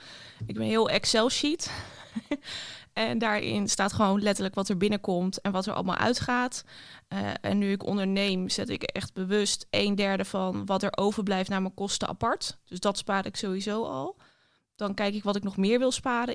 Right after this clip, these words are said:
in, binnen mijn bedrijf. En dat wat daar overblijft gaat naar mijn eigen, eh, ja, eigen rekening. Geef ik mezelf loon. <laughs> En daarbij kijk ik ook weer wat ik ga sparen en wat ik uit ga geven. Dus ik ben daar wel heel erg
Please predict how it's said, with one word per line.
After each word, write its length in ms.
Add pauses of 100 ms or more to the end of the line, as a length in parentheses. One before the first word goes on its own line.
in, 200
binnen 280
mijn 180
bedrijf. 640 (260)
En 140
dat 160
wat 120
daar 220
overblijft 680
gaat 180
naar 140
mijn 140
eigen, 720 (420)
eh, 260 (180)
ja, 240 (140)
eigen 300
rekening. 500 (240)
Geef 220
ik 60
mezelf 340
loon. 340 (400)
<laughs> 400
En 200
daarbij 340
kijk 200
ik 160
ook 100
weer 140
wat 140
ik 120
ga 120
sparen 480
en 120
wat 120
ik 120
uit 160
ga 140
geven. 420
Dus 160
ik 100
ben 100
daar 140
wel 220
heel 100
erg 220